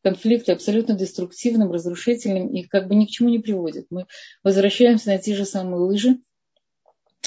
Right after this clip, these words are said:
мы не решаем никакой проблемы. Значит, я для себя, я уже сказала, готовлю, я себя готовлю, я не, не, э,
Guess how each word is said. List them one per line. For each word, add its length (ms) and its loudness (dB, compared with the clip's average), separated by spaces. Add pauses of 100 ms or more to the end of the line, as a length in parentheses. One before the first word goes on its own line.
(180)
мы 140 6
не 100 8
решаем 360 2
никакой 540 -2 (320)
проблемы. 560 -4 (1900)
Значит, 320 -2
я 280 6
для 200 0
себя, 520 0 (800)
я 200 -12
уже 100 -14
сказала, 420 2
готовлю, 760 2 (400)
я 220 -2
себя 340 0
готовлю, 560 -2
я 180 -2
не, 300 -8
не, 560 0
э, 460 -4